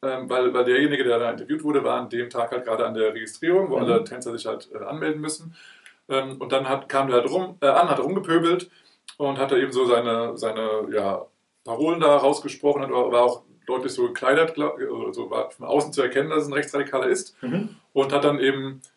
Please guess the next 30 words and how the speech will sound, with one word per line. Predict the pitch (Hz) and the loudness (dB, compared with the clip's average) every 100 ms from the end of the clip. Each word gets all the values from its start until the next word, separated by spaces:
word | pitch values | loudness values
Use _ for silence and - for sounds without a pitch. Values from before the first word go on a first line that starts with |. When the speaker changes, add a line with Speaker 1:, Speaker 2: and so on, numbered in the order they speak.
| _ | _
Speaker 1:
äh, | 131 | -2
dann | 123 120 | 0 2
hat | 135 | 2
er | 135 123 127 127 - _ | 4 4 4 2 -2 _
versucht, | - 127 147 - | -6 -2 -2 -2
ihn, | 135 135 123 113 | -4 -4 -6 -8
ihn | 139 131 | -6 -4
eben | 131 120 117 - | -4 -4 -8 -10
aus | - - - | -8 -8 -8
dem | 120 117 | -8 -6
Gelände | - 135 151 | -4 -2 0
da | 135 | 2
rauszukriegen. | 123 175 175 165 - 165 175 185 185 | 2 2 0 -6 -8 -6 -6 -8 -10
Oder, | 104 107 110 | -10 -10 -8
ja, | 110 | -8
ist | 120 | -6
halt | 110 104 | -8 -10
schwierig, | - 127 127 | -8 -6 -6
weil | 117 | -8
es | - | -8
halt | 113 | -8
nur | 117 107 | -6 -6
ein | 113 | -4
Dorf, | - 143 - | 0 0 2
aus | - - | -2 0
dem | |
Speaker 2:
Ja, | 127 | 4
Speaker 1:
Dorf | 147 | 6
Speaker 2:
ja. | 117 | 6
Speaker 1:
rauszukriegen. | 165 156 - 156 165 | 4 0 -2 -2 -2